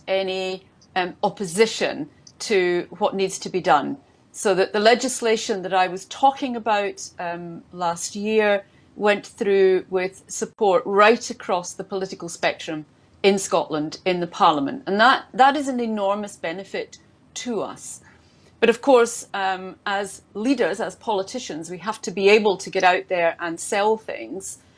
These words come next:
um, sell that message. So we've done a number of things that I, I think are quite important. We, we put in place a climate challenge fund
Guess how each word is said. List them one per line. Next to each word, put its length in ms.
um, 320
sell 500
that 240
message. 580
So 380
we've 260
done 180
a 60
number 480
of 140
things 560
that 400
I, 320
I 60
think 280
are 100
quite 280
important. 580
We, 220
we 240
put 320
in 160
place 300
a 40
climate 380
challenge 460
fund 340